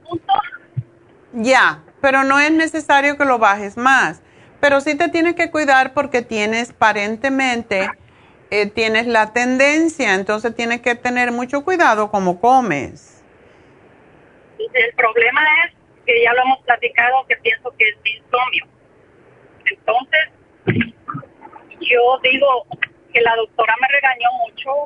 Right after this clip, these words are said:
Speaker 1: porque bajé tanto de peso. Me dijo, "¿Qué? ¿Por qué te pones y te inventas historias? Cinco punto siete es normal", me dijo. "¿Por qué tú estás inventando historias?".
Speaker 2: <laughs>
Speaker 1: Ok.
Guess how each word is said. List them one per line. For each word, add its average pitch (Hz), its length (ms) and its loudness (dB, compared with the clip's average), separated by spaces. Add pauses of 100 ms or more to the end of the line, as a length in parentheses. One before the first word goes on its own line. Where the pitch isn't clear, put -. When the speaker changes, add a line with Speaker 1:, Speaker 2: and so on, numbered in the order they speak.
Speaker 1:
porque 208 280 -2
bajé 196 260 -2
tanto 233 400 -4
de 285 140 -6
peso. 226 380 -2 (180)
Me 247 220 -2
dijo, 254 220 -2 (120)
"¿Qué? 349 440 -2
¿Por - 220 0
qué 294 120 -2
te - 120 -6 (100)
pones 285 340 -2 (120)
y - 140 -10
te 226 180 -2
inventas 269 600 -2
historias? 247 760 -2 (120)
Cinco 262 340 -6
punto 254 420 -2
siete 220 320 -2
es 220 80 -8
normal", 208 520 -4 (140)
me - 140 -6
dijo. - 140 -20 (160)
"¿Por 571 220 -10
qué 605 120 -2 (140)
tú 587 80 -8
estás - 280 -6
inventando - 600 -6
historias?". - 480 -6 (280)
Speaker 2:
<laughs> - 920 0
Speaker 1:
Ok. 415 220 -6